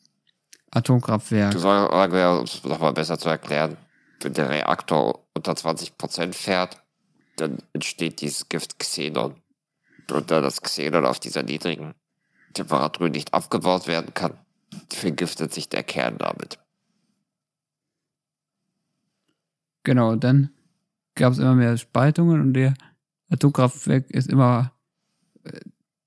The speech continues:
Speaker 1: das ist immer weiter hochgefahren, bis es dann, und da wollte man, da hat man es zu spät gemerkt, da wollte man halt die Steuerstäbe, die eigentlich dafür da sind,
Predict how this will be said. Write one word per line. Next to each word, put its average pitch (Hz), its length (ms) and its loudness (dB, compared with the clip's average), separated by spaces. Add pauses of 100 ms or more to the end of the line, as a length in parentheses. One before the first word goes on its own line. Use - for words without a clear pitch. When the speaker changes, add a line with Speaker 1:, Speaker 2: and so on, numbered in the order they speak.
(120)
Speaker 1:
das 120 280 0
ist - 80 -6
immer 143 200 6
weiter 123 260 2
hochgefahren, 131 800 0 (680)
bis 139 220 6
es 135 180 -2
dann, 131 520 4 (1400)
und 123 180 4
da 131 100 6
wollte 143 220 6
man, 123 300 2 (300)
da 127 200 2
hat 123 120 2
man 127 120 4
es 123 80 -4
zu 127 120 0
spät 147 320 0
gemerkt, 160 640 2 (800)
da 123 180 4
wollte 135 260 4
man 123 240 6
halt 120 440 -2 (540)
die - 80 0
Steuerstäbe, 160 960 4 (1000)
die - 140 2
eigentlich 123 340 0 (200)
dafür 131 300 4
da 127 280 6
sind, 147 280 4